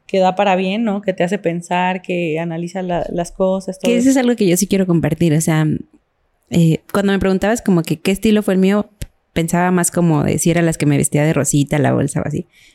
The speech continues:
Speaker 2: porque creo que nunca tuve una marcada, pero bueno, sí fue lo de la iglesia. Pero yo lo he dicho muchas veces, creo que la,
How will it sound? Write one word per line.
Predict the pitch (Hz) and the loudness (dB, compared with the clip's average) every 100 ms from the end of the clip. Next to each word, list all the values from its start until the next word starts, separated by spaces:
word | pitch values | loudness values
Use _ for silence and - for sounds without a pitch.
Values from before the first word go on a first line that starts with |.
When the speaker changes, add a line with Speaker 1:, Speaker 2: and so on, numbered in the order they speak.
| _ | _
Speaker 2:
porque | - - | -14 -10
creo | - 175 165 | -2 -2 0
que | 175 | 0
nunca | 175 170 165 | 2 0 0
tuve | 170 170 | 2 2
una | 165 | 2
marcada, | 156 - 165 175 | 0 0 0 0
pero | 165 | 0
bueno, | 170 160 | 2 2
sí | 165 | 0
fue | 165 170 | 0 2
lo | 175 | 2
de | 165 | 4
la | 151 | 2
iglesia. | 151 160 165 233 - - - _ | 4 2 2 -2 -4 -20 -20 _
Pero | 214 208 | -2 2
yo | 220 | 2
lo | 240 | 4
he | 247 | 4
dicho | 220 214 190 | 2 2 4
muchas | 190 190 214 175 | 4 4 2 2
veces, | 160 196 226 | 2 0 -2
creo | - 190 | -2 0
que | 294 | 4
la, | 277 190 165 | 4 4 0